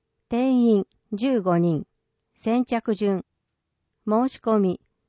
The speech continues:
二月十六日月曜、八時三十分から、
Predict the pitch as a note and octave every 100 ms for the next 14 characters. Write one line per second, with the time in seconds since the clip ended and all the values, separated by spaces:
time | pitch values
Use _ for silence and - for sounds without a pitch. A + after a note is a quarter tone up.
0 | _ _ - G#3+ A#3 C#4 C#4 B3 C4 B3+
1 | B3 A#3 A#3 A#3 - F#3 E3+ E3+ G#3 A3+
2 | G#3 D3+ - _ _ _ _ _ A3 -
3 | C#4 B3 G#3+ G#3+ G#3 A3 - - F3 E3
4 | D#3 D3+